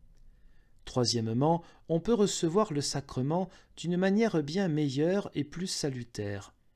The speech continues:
et même de la seule manière qui soit salutaire,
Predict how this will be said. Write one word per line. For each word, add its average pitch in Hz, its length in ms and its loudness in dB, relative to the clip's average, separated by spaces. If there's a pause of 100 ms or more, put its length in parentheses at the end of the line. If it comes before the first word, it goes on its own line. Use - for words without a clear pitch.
(1080)
et 110 120 -4
même 135 360 2
de 117 120 -2
la 117 120 -2
seule 120 380 0
manière 127 500 -2
qui 135 140 -8
soit 185 240 0
salutaire, 107 760 -8